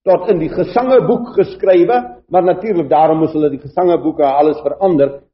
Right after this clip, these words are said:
want in een van ons ou gesangeboeke het mos gestaan, die swarte kring van barbare. Hoor ons ons digters oor die tyd wat dig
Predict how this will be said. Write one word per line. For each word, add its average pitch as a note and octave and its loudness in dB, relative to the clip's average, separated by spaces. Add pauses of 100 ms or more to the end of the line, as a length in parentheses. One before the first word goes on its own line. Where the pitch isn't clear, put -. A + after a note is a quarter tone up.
(120)
want C#3+ 2
in D#3+ 0
een D#3+ 2
van D3+ 2
ons D3+ 0
ou E3 -4
gesangeboeke C#3+ -2
het C3+ 2
mos B2+ -4
gestaan, C3+ -2 (480)
die C3+ 0
swarte D3+ 0
kring C#3+ 2
van B2+ -2
barbare. A2+ 2 (3500)
Hoor F3+ 4
ons F#3 4
ons E3 0
digters F#3+ -2
oor F#3+ 0
die F#3 -10
tyd G#3+ -2 (120)
wat C3+ 0
dig G#3+ 0